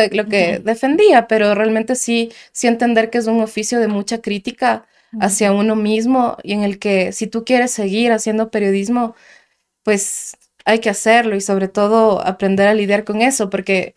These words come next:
Speaker 1: en algún momento tú y yo conversábamos sobre esta posibilidad de hacer periodismo por odio o hacer
Speaker 2: Ujú.
Speaker 1: periodismo en contra de alguien,
Speaker 2: Ujú.
Speaker 1: y eso no sirve. Entonces,
Speaker 2: Ujú.
Speaker 1: a mí no me sirve hacer periodismo en contra de esas personas,
Speaker 2: Ujú.
Speaker 1: sino,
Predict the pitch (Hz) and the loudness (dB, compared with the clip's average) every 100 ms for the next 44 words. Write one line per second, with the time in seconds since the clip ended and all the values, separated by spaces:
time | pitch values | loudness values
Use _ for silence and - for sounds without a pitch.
0 | - 208 214 220 240 240 233 233 233 233 | -6 -2 0 2 2 0 -2 -2 -2 -2
1 | 233 226 180 214 220 277 214 202 _ - | -2 -4 -2 0 2 2 -2 -6 _ -20
2 | _ _ _ - 226 214 208 196 - _ | _ _ _ 0 2 4 2 0 -2 _
3 | _ _ _ _ - _ 220 220 240 240 | _ _ _ _ -20 _ -2 0 -2 -2
4 | 220 214 196 202 220 220 214 214 220 208 | -4 -2 0 2 2 0 -4 -2 0 0
5 | 196 202 220 220 190 180 214 294 208 185 | 0 -2 -4 -2 0 0 0 0 -2 -4
6 | - 190 208 208 202 220 208 202 208 220 | -6 -4 -2 -4 0 0 0 -2 -2 0
7 | 214 - _ - 196 196 208 220 226 214 | -2 -6 _ -4 -4 -2 -2 0 0 0
8 | 175 202 302 269 208 214 208 208 - 285 | 2 0 0 -2 -4 -12 -16 -16 -10 -6
9 | - 277 240 - 269 269 208 190 190 208 | -2 -2 -2 -4 -2 -2 -2 -6 -6 -6
10 | 233 233 254 262 262 226 220 226 233 226 | -4 0 2 2 2 0 -2 -2 0 0
11 | 226 220 226 214 202 220 220 214 214 214 | -2 0 0 0 0 -4 -4 -6 -4 -6
12 | 208 214 - 160 180 202 208 202 202 190 | -6 -10 -14 -10 -4 -2 -2 -4 -4 -2
13 | 190 190 | -4 -6